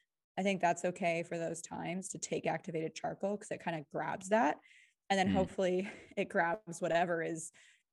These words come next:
Speaker 1: you know, just lingering about, you
Speaker 2: Mm.
Speaker 1: know, heavy metals, whatever. Um, and it'll, like, take that out. So I, I utilize that. But again, like, that's, like, maybe once a month if there is drinking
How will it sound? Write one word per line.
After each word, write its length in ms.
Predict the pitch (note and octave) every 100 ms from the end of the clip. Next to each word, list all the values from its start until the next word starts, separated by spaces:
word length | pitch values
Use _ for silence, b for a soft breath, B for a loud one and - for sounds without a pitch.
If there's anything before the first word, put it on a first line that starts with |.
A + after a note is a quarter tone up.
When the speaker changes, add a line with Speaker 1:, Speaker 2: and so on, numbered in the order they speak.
| _
Speaker 1:
you 100 | A3
know, 160 | G3 E3+
just 180 | F3+ F3
lingering 600 | F#3 F#3+ F#3+ F#3+ F#3 F3+
about, 560 | F3+ E3+ E3+ F3+ G3 F#3+
you 60 |
Speaker 2:
Mm. 20 | F3+
Speaker 1:
know, 140 | E3+
heavy 340 | E3+ G3+ F#3+
metals, 480 | F3+ F3 E3+ F3 F3+
whatever. 500 | F3+ E3+ E3 F3+ A#3 A#3+ b b _
Um, 340 | F3+ F3 E3 -
and 80 | F#3+
it'll, 180 | F#3+ F3+
like, 200 | E3 D#3
take 200 | - F3
that 100 | D3+
out. 220 | C#3+ - -
So 380 | - F#3 D#3+ - _
I, 280 | F3+ F#3+ F#3+
I 80 | F3
utilize 540 | F#3 F#3 F#3 F#3 E3+ E3+
that. 180 | E3 E3
But 80 |
again, 400 | E3+ E3+ D#3 D#3 - -
like, 200 | E3 -
that's, 220 | E3 -
like, 140 | E3+
maybe 520 | F3 F3 E3+ E3+ E3+ F3
once 260 | E3 D#3+
a 40 | E3
month 320 | D#3+ D#3+ - _ _ -
if 360 | F3+ F3+ -
there 140 | - E3+
is 240 | E3+ D#3+
drinking 800 | - F3 F3 F#3 F#3 E3+ E3 D#3+